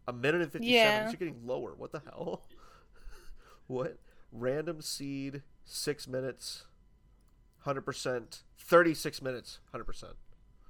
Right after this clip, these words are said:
Speaker 1: Wow. Death percent, four seconds. <laughs> That's great.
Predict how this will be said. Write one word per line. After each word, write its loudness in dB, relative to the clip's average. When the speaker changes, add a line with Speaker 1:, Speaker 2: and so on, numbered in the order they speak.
Speaker 1:
Wow. -8
Death -4
percent, -8
four -2
seconds. -8
<laughs> 8
That's -6
great. -14